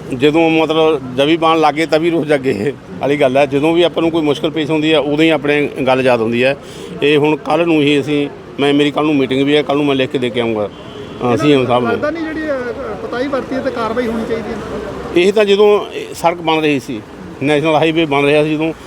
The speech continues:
Speaker 1: ਜਿਹੜੇ ਇੰਜੀਨੀਅਰ ਸੀਗੇ, ਉਹ, ਉਦੋਂ ਇਹਨਾਂ ਤੋਂ ਬਹੁਤ ਵੱਡੀ ਗਲਤੀ ਰਹੀ ਹੈ, ਕਿਉਂਕਿ ਪਿਛਲੇ ਲੈਵਲ ਨੂੰ ਉਹਨਾਂ ਨੇ ਦੇਖਿਆ ਨਹੀਂ ਹੈਗਾ। ਜੇ ਪਹਿਲਾਂ ਇਹ ਲੈਵਲ ਠੀਕ ਕਰਿਆ ਹੁੰਦਾ ਤਾਂ ਅੱਜ ਆਪਾਂ ਨੂੰ ਆਹ ਨੌਬਤ ਨਾ ਆਉਂਦੀ,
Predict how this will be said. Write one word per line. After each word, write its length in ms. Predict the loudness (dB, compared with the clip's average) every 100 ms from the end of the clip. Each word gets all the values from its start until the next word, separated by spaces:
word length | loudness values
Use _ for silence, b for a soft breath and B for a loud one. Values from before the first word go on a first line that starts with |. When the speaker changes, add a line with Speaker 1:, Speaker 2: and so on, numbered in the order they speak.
| -6 0
Speaker 1:
ਜਿਹੜੇ 160 | 2
ਇੰਜੀਨੀਅਰ 440 | 2 4 4 4 2
ਸੀਗੇ, 320 | 0 0 -2 -8 -20 -20 -6
ਉਹ, 180 | 0 2
ਉਦੋਂ 500 | 2 2 4 4 2
ਇਹਨਾਂ 260 | -2 0 0
ਤੋਂ 120 | 0
ਬਹੁਤ 280 | 4 4 4
ਵੱਡੀ 240 | 2 2
ਗਲਤੀ 220 | 2 2
ਰਹੀ 200 | 0 2
ਹੈ, 80 | 0 -2 -6 -10 -10 -10 -10 -10 -10 0
ਕਿਉਂਕਿ 300 | 0 2 2
ਪਿਛਲੇ 360 | 0 2 2
ਲੈਵਲ 200 | 4 4
ਨੂੰ 140 | 4 4
ਉਹਨਾਂ 140 | 4
ਨੇ 60 | 2
ਦੇਖਿਆ 280 | 0 0 0
ਨਹੀਂ 120 | 0
ਹੈਗਾ। 200 | -4 -8 -10 -16 -16 -14 -14 -16 -16 -14 -12 -2
ਜੇ 120 | 0
ਪਹਿਲਾਂ 360 | 2 2 4 4
ਇਹ 220 | 4 4
ਲੈਵਲ 300 | 2 2 -2 -6 -6
ਠੀਕ 160 | -4 0
ਕਰਿਆ 160 | 0
ਹੁੰਦਾ 200 | 2 2
ਤਾਂ 280 | 2 2 2
ਅੱਜ 120 | 2
ਆਪਾਂ 320 | 0 0 0
ਨੂੰ 120 | 2 4
ਆਹ 160 | 2
ਨੌਬਤ 260 | 2 0 0
ਨਾ 180 | 0 2
ਆਉਂਦੀ, 300 | 2 0